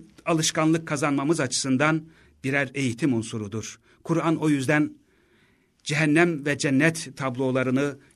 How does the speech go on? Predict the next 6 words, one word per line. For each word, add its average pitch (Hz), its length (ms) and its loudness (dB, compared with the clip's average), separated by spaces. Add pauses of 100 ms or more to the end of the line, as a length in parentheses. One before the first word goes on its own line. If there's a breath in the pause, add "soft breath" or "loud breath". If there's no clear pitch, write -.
eşit 156 280 -2
şekilde 123 580 -4 (220)
hep 160 300 -8 (400)
gözümüzün 123 440 -2
önüne 113 240 -4
getirir. 101 520 -12